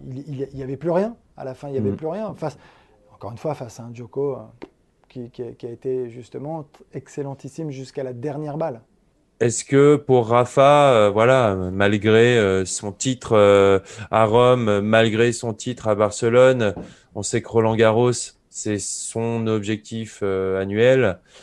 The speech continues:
Speaker 2: Est-ce que, euh, on va pas parler de saison ratée, mais est-ce que justement, quelles, quelles vont être, euh, par rapport, euh, à son pied, euh, la surface, est-ce qu'on,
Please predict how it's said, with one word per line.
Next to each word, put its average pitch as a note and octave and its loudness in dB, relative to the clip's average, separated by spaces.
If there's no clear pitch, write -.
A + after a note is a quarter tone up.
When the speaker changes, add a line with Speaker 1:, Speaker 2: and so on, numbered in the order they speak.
Speaker 2:
Est-ce F#2+ -12
que, - -4
euh, G#2 2
on E2+ -10
va F2+ -4
pas F#2+ -6
parler F#2 -4
de F2+ -16
saison G2+ -8
ratée, A#2+ 0
mais G2+ -4
est-ce G2+ -6
que C3 -2
justement, B2 -2
quelles, C3 0
quelles B2+ 2
vont B2 -4
être, C3+ 0
euh, A2+ 0
par A2+ -4
rapport, A#2 0
euh, G#2 0
à F2+ -18
son A2 -12
pied, D3+ -6
euh, G#2 -4
la G#2 -6
surface, C#3 -4
est-ce B2 -10
qu'on, A#2+ -12